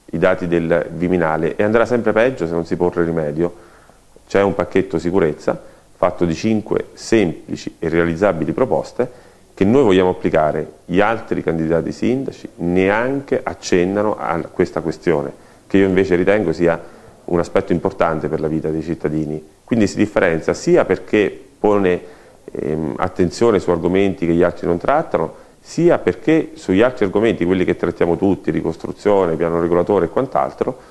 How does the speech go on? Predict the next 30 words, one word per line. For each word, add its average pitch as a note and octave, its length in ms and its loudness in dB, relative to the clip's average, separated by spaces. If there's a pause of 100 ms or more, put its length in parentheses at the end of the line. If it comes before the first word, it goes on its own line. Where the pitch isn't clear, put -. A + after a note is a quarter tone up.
(140)
lo F#2+ 120 -4
facciamo A2+ 360 0
con F2 360 2
un'ottica C3+ 680 0 (380)
completamente F#2+ 560 0
diversa, G2+ 560 0 (200)
in G#2 120 -2
un A2 160 2
modo A2+ 300 2
più, G#2+ 240 0
mm, - 360 -8 (440)
diciamo, G2 340 0
moderno G#2 640 4
rispetto E2+ 400 -2
a - 40 -2
quello E2+ 260 0
che E2 100 0
leggo E2+ 500 0 (240)
da E2+ 60 0
parte F#2 280 2
degli F2 140 4
altri F2 240 0
candidati, F2 580 0 (220)
con A2+ 160 0
più D3+ 140 2
credibilità A2+ 680 2
perché F#2 220 -2
non F2+ 120 2
abbiamo F#2 260 2
scritto E2+ 560 -2